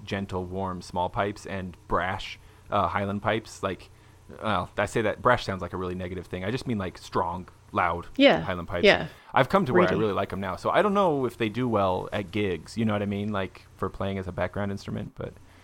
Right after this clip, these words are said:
Speaker 1: um, I also feel like, I feel like those Walsh D pipes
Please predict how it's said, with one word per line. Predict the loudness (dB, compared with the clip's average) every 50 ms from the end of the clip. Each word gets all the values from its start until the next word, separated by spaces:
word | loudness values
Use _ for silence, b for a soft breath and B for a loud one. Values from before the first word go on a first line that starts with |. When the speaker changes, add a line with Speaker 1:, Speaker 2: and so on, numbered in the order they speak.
| b b b b -4
Speaker 1:
um, | 0 0 0 0 0 -2 -4 -8 -10 -16 -20 -20 -20 b b b b b b b b b b
I | 6 6
also | 6 6 4
feel | 4 6 6
like, | 6 6 4 0 -10 -20 -20 -20 -20 -20 -20 -20 -20 -20 -20 -20 -12 -8
I | -4
feel | 0 2 2
like | 2 2 2
those | 2 0 2 4
Walsh | 4 4 6 4 4 -2 -4 -2
D | 0 0 2 2 0 0 -2 -4 -2 0
pipes | 2 4 4 4 2 -2 -8 -10 -12